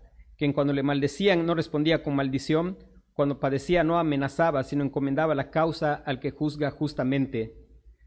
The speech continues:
quien llevó él mismo nuestros pecados en su cuerpo sobre el madero, para que nosotros, estando muertos a los pecados, vivamos a la justicia, y por cuya herida fuisteis sanados". Él ha vuelto a hablar de esto en capítulo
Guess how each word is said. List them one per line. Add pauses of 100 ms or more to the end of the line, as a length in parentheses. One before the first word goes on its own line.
(160)
quien
llevó
él
mismo
nuestros
pecados
en
su
cuerpo
sobre
el
madero, (300)
para
que
nosotros,
estando
muertos
a
los
pecados,
vivamos
a
la
justicia, (380)
y
por
cuya
herida
fuisteis
sanados". (680)
Él
ha
vuelto
a
hablar
de
esto
en
capítulo